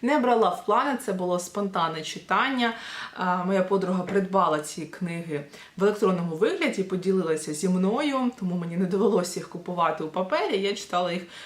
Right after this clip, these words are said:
в телефоні, коли була в дорозі. Зручно було читати, коли була не вдома,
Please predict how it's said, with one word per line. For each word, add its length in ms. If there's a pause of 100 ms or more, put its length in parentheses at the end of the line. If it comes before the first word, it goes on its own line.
(120)
в 40
телефоні, 760
коли 260
була 460
в 380 (360)
дорозі. 760 (640)
Зручно 340
було 200
читати, 520
коли 160
була 200
не 180
вдома, 560